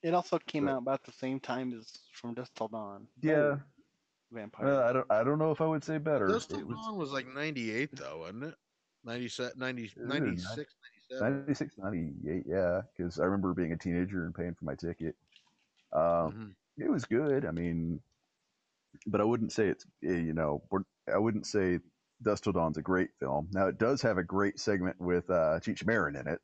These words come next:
Speaker 2: but
Speaker 1: <laughs> Pussy, pussy, pussy!
Speaker 3: He played three roles in that, actually.
Speaker 1: <laughs> Yeah, he played.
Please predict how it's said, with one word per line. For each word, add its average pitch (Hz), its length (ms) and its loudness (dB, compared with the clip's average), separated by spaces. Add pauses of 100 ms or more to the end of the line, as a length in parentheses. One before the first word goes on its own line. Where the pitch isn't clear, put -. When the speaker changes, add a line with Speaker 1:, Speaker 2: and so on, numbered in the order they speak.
(120)
Speaker 2:
but 80 140 -4 (300)
Speaker 1:
<laughs> 143 200 -8 (340)
Pussy, 240 400 -6
pussy, 269 440 -2
pussy! 277 720 0 (420)
Speaker 3:
He 202 140 -10
played 254 260 -6
three 233 260 -8
roles 139 400 -4
in 110 100 -14
that, 90 160 -12 (160)
actually. 85 340 -12
Speaker 1:
<laughs> - 20 -8
Yeah, 190 100 2 (120)
he 185 60 -2
played. 156 300 -8